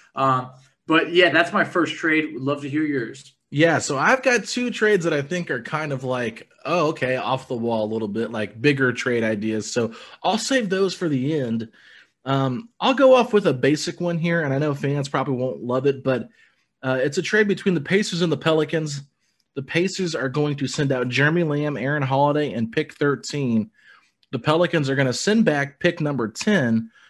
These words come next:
Speaker 2: but we're also taking on Eric Bledsoe. Now, listen to this real quick. Eric Bledsoe,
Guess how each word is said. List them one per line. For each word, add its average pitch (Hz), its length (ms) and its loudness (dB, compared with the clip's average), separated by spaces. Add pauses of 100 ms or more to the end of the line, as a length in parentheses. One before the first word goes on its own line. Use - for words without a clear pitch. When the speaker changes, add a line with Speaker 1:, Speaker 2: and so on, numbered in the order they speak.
(160)
Speaker 2:
but 127 80 -4
we're 123 160 0
also 147 320 0
taking 143 420 0
on 131 180 -2
Eric 117 360 -2
Bledsoe. 104 380 -6
Now, 101 200 -2
listen 165 400 -2
to 160 60 0
this 123 340 -2
real 123 180 0
quick. 117 400 -2 (320)
Eric 156 300 0
Bledsoe, 143 540 -4